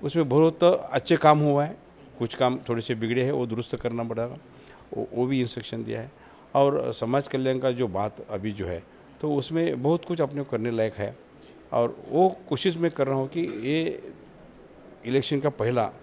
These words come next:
कुछ एक प्लान सही ढंग से समाज कल्याण, महाराष्ट्र शासन और पूरा जनता, पूरे जिले ये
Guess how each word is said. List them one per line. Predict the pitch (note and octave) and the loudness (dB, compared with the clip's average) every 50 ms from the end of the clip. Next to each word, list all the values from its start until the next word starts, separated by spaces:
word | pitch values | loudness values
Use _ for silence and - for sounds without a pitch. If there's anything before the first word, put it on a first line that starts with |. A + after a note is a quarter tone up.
| - - - - - - - - - - - - - | -20 -20 -20 -20 -20 -20 -20 -20 -20 -20 -16 -6 -4
कुछ | D3+ C#3+ - | -2 -2 0
एक | E3+ D#3 - - - | -2 -4 -4 -6 0
प्लान | C#3 C#3+ D#3 F3+ G3+ - | 4 6 6 6 4 0
सही | C3+ - - C3+ B2+ D3 E3+ | -4 0 2 4 4 4 6
ढंग | E3 C#3 C3 C#3 | 6 4 4 4
से | C3 - D#3+ E3 E3+ - - | 2 0 0 0 0 -2 -6
समाज | - - A#2+ A#2+ B2+ C3 B2+ | -6 -2 0 0 0 0 -2
कल्याण, | - - B2 A#2+ B2 B2+ C3 | -2 -4 -2 0 0 -2 -2
महाराष्ट्र | A2 G2 A2 A2+ A#2 A#2 - B2+ | -2 -2 -2 -2 -2 -4 -6 -8
शासन | G#2+ A2+ G#2+ G2 - - - - - B2 C3 - - - | -6 -6 -6 -6 -8 -14 -14 -10 -6 -6 -6 -6 -6 -4
और | G#2 A2 A2+ B2+ - - - - - - - - - - - - - - - | -2 -2 -2 -2 -4 -8 -14 -20 -20 -20 -20 -20 -20 -20 -20 -20 -20 -8 -4
पूरा | - A2 A2 G#2+ | 0 2 2 2
जनता, | F2 F#2 G#2 G2 F#2+ - G2+ E2+ - - - - - - - - - - - | 2 0 -2 -2 0 -2 -4 -4 -6 -8 -16 -20 -20 -20 -20 -20 -20 -8 -2
पूरे | A#2 A2 G#2+ | 0 0 2
जिले | F#2 F2+ G2 F#2 F#2 F#2 | 2 0 -4 -4 -4 -6
ये | F#2+ - - B2 B2 B2+ A#2+ | -8 -6 -2 0 0 0 0